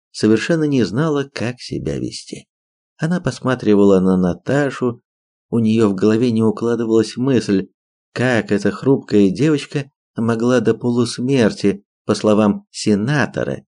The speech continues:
избить такого дылду, что сейчас злорадно ухмылялся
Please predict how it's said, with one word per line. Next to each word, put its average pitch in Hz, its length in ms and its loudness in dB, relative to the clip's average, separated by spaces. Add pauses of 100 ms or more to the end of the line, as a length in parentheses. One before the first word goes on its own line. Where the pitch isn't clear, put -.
избить 139 460 0
такого 120 440 2
дылду, 185 600 4 (520)
что - 240 -2
сейчас 104 480 -2
злорадно 101 680 2
ухмылялся 117 960 0